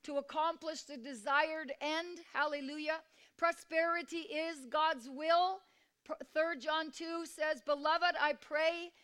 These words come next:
or "I desire that you would prosper in all things." That you would prosper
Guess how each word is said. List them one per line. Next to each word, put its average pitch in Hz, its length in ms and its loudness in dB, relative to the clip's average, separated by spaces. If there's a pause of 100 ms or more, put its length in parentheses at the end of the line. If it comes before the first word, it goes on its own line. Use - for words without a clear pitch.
(160)
or 262 120 0
"I 285 160 -2
desire 294 880 -2 (320)
that 285 140 -2
you 320 280 -4
would 294 240 -8
prosper 359 880 -6 (240)
in 269 300 -6
all 285 220 -2 (120)
things." 220 400 -10 (680)
That 277 120 -2
you 320 200 -2
would 285 180 -6
prosper 359 680 -4